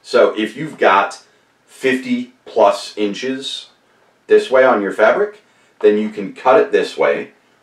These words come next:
You can actually seam this edge and this edge together and kinda take this and extend it and make it this really long piece. And you could get away with two and a half to three yards of fabric at that point.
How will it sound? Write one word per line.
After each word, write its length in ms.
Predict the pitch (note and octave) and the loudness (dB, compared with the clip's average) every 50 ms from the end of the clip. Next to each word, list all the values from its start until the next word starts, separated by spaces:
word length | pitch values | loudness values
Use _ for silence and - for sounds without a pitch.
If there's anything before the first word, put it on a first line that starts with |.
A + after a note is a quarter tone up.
| _ _ _ _ - | _ _ _ _ -16
You 160 | F2+ G2+ G2 | -12 -10 -6
can 140 | G#2+ G#2+ G#2 | -4 -2 -2
actually 480 | G#2 G2+ - - A2 G#2 F#2+ F2+ F2 - - _ _ _ _ | -2 -2 -2 0 0 0 0 -2 -6 -14 -18 _ _ _ _
seam 500 | - - - - B2 B2 A#2+ A2 G2+ F#2 | -20 -16 -14 -8 -4 -4 -2 -2 -2 0
this 240 | F#2+ A2 A#2+ A#2+ - | 2 2 2 2 4
edge 260 | C3 B2 A#2+ A#2+ G#2 | 4 6 6 4 2
and 160 | G2+ F#2 F2+ G2 | 0 0 0 0
this 160 | G#2 - - | 0 2 4
edge 240 | G#2 F2+ D#2+ - - | 2 2 2 -2 -10
together 400 | - - E2+ F2+ E2+ E2+ E2 D#2+ | -6 -2 0 2 2 4 2 2
and 140 | D#2+ D#2+ | 0 -2
kinda 200 | E2+ F2+ F2 E2 | -4 -4 -2 -4
take 260 | D#2+ - F2 E2+ E2 D2+ | -4 -4 -4 -4 -4 -4
this 360 | D2+ D2+ C#2+ - - - - - | -6 -6 -8 -10 -14 -18 -16 -14
and 140 | C#2 C#2+ | -12 -10
extend 420 | C#2+ C#2 - - - F2+ F2 E2+ E2 | -10 -10 -10 -6 -2 -2 0 2 2
it 220 | C#2+ - - - _ _ _ _ _ _ _ - | 0 0 -2 -8 _ _ _ _ _ _ _ -10
and 140 | - F#2+ F#2 | -8 -6 -4
make 200 | F#2 F#2+ F#2+ G2+ | -4 -4 -2 -4
it 140 | F2+ - | -4 -4
this 280 | - E2 - - - - - - | -4 -6 -6 -8 -12 -18 -20 -18
really 360 | F2 F2+ F#2 G2+ G2+ F#2+ F#2 | -12 -2 2 2 2 2 0
long 420 | F2 E2 D#2+ D#2+ E2 D#2 D#2 D2 - | -2 0 0 0 0 0 -2 -8 -14
piece. 320 | - E2 D2+ D2 - - | -16 -18 -18 -16 -16 -14
And 200 | - F2 F#2 F#2+ | -12 -10 -8 -8
you 80 | G2 G2+ | -10 -10
could 160 | - - F#2+ | -12 -2 2
get 120 | - - | 2 4
away 180 | F2 E2+ E2+ E2+ | 4 4 4 4
with 240 | D#2+ E2 E2 - - | 2 2 -2 -6 -6
two 140 | - F2 | -6 -4
and 80 | E2 E2 | -4 -4
a 40 | D#2 | -4
half 240 | D2 D2 D2 - - | -4 -4 -6 -6 -10
to 80 | - - | -16 -18
three 300 | - - F2 E2+ E2+ E2 | -16 -12 -10 -8 -8 -6
yards 360 | D2+ C#2+ C#2+ C2+ - - C#2 | -4 -2 -2 -2 -4 -6 -10
of 120 | C#2 - | -12 -8
fabric 440 | - D2 C#2 C2+ - C#2 - - - | -4 -2 -2 -2 -2 -4 -6 -8 -8
at 140 | - - - | -10 -6 -2
that 300 | F2+ F2 - - - - | 0 0 0 -2 -4 -10
point. 320 | - - - - - - | -14 -14 -14 -16 -20 -20